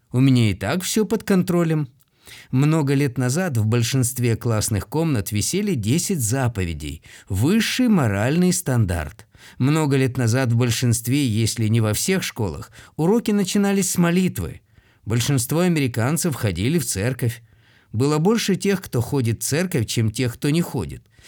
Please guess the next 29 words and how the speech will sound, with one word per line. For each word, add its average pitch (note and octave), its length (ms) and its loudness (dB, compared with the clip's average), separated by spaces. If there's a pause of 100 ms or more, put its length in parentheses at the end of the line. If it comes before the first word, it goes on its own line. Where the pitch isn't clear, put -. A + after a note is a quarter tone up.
(100)
Сегодня C4 440 2
все A#3+ 220 2
в - 100 -6
точности G#3 920 -2
наоборот. C#3 840 0 (480)
Все C#4 320 0
перевернулось. A2+ 880 0 (320)
В - 100 -14
школах, F3+ 340 2
само D3+ 260 0
собой, D3 380 0
нет C3 300 2
ни B2 240 4
десяти A2+ 480 0
заповедей, D#3 640 0
ни G#2+ 160 2
молитвы, D#3 640 0 (240)
и B2 160 0
большинство A#2+ 600 0
людей B2+ 360 2
не D3+ 120 4
ходит A2+ 440 -2
в - 20 -18
церковь, D#3+ 560 -2 (320)
а A#2 160 0
главный A#3 440 2
источник G#3 500 0
ценностей G#3+ 560 2
сегодня F3+ 640 2